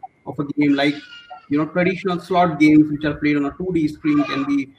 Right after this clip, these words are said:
now experienced in a three D screen. Um, so I think all of these technologies can definitely be used in several ways.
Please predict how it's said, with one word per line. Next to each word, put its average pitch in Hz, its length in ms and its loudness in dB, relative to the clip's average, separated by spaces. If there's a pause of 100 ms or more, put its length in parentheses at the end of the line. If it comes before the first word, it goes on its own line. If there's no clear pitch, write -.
(220)
now 143 520 2
experienced 160 640 -2
in 143 100 -4
a 135 120 -10
three 175 220 -8
D 143 140 0
screen. 135 380 -6 (720)
Um, 151 500 2 (260)
so - 160 -4
I 190 80 2
think 240 160 -2
all 208 140 2
of 214 140 -4
these 247 160 -4
technologies 202 420 -2
can 220 240 -4
definitely 208 540 -4
be 208 120 -6
used 185 420 0
in 180 300 -2 (380)
several 190 580 0
ways. 110 240 0